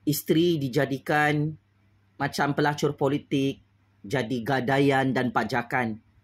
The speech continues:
perjudian politik parti lebay, parti perikatan yang huru-hara masih jadi pembangkang di Putrajaya ya. Ramai macai-macai parti lebay, parti perikatan.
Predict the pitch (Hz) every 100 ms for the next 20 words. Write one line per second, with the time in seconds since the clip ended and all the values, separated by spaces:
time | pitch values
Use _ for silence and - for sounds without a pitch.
0 | _ _ 156 143 135 117 127 117 110 120
1 | 113 113 110 - - _ _ _ _ 127
2 | 127 135 117 104 123 123 - 117 117 107
3 | 110 113 135 131 117 117 117 120 - -
4 | _ _ _ _ _ _ _ - _ _
5 | - 170 175 175 170 120 - _ _ -
6 | 160 - 151 147 143 143 139 139 139 107
7 | 107 101 104 95 92 85 123 240 - _
8 | _ _ _ _ _ _ _ _ _ -
9 | 143 151 139 226 302 262 226 - 214 208
10 | 202 208 170 143 143 139 - 127 123 123
11 | 113 113 117 - 117 104 107 - 190